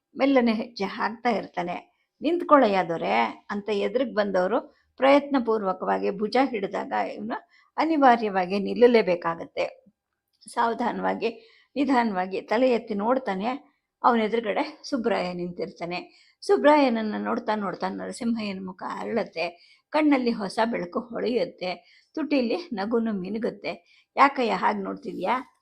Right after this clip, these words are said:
ನನ್ ಗುರ್ತು ಇಷ್ಟು ಬೇಗ ಮರ್ತು ಹೋಯ್ತೆ?" ಅಂತ ಹೇಳ್ಬಿಟ್ಟು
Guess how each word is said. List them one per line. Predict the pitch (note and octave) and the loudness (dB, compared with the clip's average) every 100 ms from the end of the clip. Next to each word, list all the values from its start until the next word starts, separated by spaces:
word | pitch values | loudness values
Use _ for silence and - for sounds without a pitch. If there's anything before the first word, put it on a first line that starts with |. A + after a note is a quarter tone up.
| _ | _
ನನ್ | G#3 A3+ | -4 -2
ಗುರ್ತು | G#3+ C4 B3+ | 2 0 0
ಇಷ್ಟು | A#3+ - | -6 0
ಬೇಗ | B3 G#3+ | 0 2
ಮರ್ತು | G3 G3+ A#3+ | -2 -6 -6
ಹೋಯ್ತೆ?" | G3+ - F#3+ G3 - _ _ _ _ | -8 -6 -6 -6 -10 _ _ _ _
ಅಂತ | A#3 G#3+ | -6 -4
ಹೇಳ್ಬಿಟ್ಟು | A3 G3+ F#3+ G3 | -4 -4 -4 -4